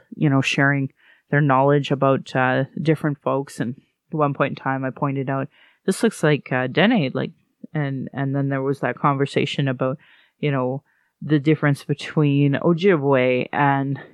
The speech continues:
Dene flowers. And I was just, like, blown away at everything that I learned from all of the different people that were in the room, but just in general,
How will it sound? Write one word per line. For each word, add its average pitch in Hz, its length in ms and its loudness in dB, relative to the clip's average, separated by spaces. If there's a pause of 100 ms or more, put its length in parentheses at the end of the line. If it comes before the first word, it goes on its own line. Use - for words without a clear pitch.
(140)
Dene 147 500 2
flowers. 143 680 2
And 135 100 -4
I 131 80 -4
was 135 140 -10
just, 143 220 -8
like, 131 220 -6
blown 156 360 0
away 143 320 0
at 131 140 -4
everything 143 480 0
that 135 100 0
I 131 180 -2
learned 135 320 -2
from - 240 -2 (460)
all 170 240 6
of 151 120 2
the 151 140 4
different 147 520 0
people 147 280 0
that 135 180 2
were 139 140 0
in 135 100 0
the 135 80 -2
room, 160 640 2
but 185 140 2
just - 440 -2 (120)
in 180 220 4
general, 147 520 2